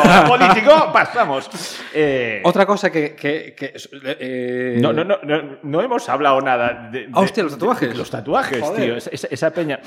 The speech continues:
Speaker 2: Bueno, tatuajes, eh, mm, lo, iba a decir teñirse el pelo, pero eso es más de viejas punkis. <laughs> ¿Sabes? O sea, la, la típica señora de setenta años que te aparece con el pelo azul.
Speaker 1: O con las mechas California, eh.
Speaker 2: A-, algo así. Y de repente te dice, "¿A dónde vas con esas pintas?". Y yo, "Pero,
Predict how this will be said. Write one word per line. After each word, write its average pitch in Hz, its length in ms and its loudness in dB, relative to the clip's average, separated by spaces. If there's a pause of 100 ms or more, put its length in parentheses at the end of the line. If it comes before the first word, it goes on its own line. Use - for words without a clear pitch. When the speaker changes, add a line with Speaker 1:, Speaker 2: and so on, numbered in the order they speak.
(140)
Speaker 2:
Bueno, 139 240 0
tatuajes, 156 640 -8
eh, 110 720 -4
mm, 104 580 -14 (800)
lo, 175 240 4
iba 202 160 0
a - 20 4
decir 240 260 -4
teñirse 202 420 -2
el 156 140 -2
pelo, 196 380 -4
pero 165 140 -2
eso 185 120 -10
es 190 80 -8
más 190 220 -6
de 180 80 -2
viejas 170 320 -6
punkis. 131 560 -4
<laughs> - 60 2 (720)
¿Sabes? 180 320 2
O 143 100 -4
sea, 151 220 -2
la, 151 180 0
la 147 100 2
típica 190 300 -8
señora 180 340 -6
de 127 80 -2
setenta 165 360 -6
años 165 160 -8
que 147 80 -6
te 139 80 -6
aparece 143 240 -4
con 151 120 -2
el 135 60 -4
pelo 147 220 -2
azul. 113 480 -8
Speaker 1:
O 143 120 -6
con - 80 -6
las 123 140 -4
mechas 156 180 -8
California, 143 680 -2
eh. 143 320 -4
Speaker 2:
A-, 143 60 2
algo 196 180 -2
así. 160 420 -6
Y 135 60 -4
de 139 60 -4
repente 180 340 -6
te 170 80 -8
dice, 139 420 -8 (440)
"¿A - 80 -10
dónde 196 260 -6
vas 160 160 -4
con 139 160 -8
esas 127 220 -10
pintas?". 156 320 -10
Y 123 60 -8
yo, 123 100 -4
"Pero, 139 300 -4